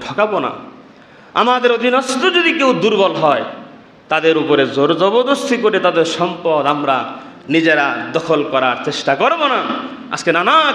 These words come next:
কৌশলে মানুষ একে অপরের সম্পদ জোর জবরদস্তি করে দখল করে, কি করে না?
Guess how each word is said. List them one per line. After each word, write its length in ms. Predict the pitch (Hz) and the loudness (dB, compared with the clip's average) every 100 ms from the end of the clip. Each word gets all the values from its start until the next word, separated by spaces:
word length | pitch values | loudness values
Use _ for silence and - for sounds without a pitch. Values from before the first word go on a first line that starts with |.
| - | 2
কৌশলে 500 | 370 370 262 226 175 - - - | 2 2 2 0 -2 -4 -10 -6
মানুষ 520 | 131 147 151 147 139 - | 0 0 2 0 -2 -4
একে 380 | 139 160 135 - - | -2 -2 -2 -4 -6
অপরের 360 | - 131 160 143 | -4 0 0 0
সম্পদ 960 | - 147 175 180 143 131 110 - - | -2 -6 -6 -2 0 0 -2 -10 -6
জোর 500 | 151 220 220 180 151 | 2 2 4 2 0
জবরদস্তি 580 | 156 214 311 262 240 220 | 0 0 0 -2 -4 -6
করে 240 | 165 160 131 - - 123 | 0 0 0 -6 -10 -2
দখল 360 | 139 139 127 113 | -2 0 -2 -2
করে, 180 | 127 127 | 0 0
কি 140 | 131 | 0
করে 220 | 123 120 | 2 2
না? 100 | 107 | 2